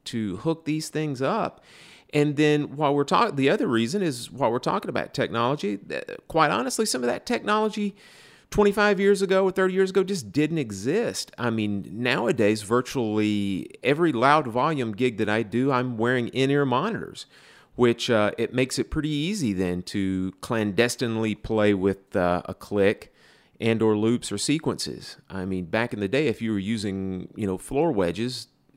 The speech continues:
the audience could hear the click, click, click coming through the wedges. It's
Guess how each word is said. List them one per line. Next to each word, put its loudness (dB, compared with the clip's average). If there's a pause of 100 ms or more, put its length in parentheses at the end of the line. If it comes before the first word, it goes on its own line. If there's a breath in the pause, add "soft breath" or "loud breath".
the -4
audience 2
could -4
hear 0 (480 loud breath)
the -4
click, 0 (280)
click, 0 (300)
click -4
coming 2
through 0
the 2
wedges. 2
It's -14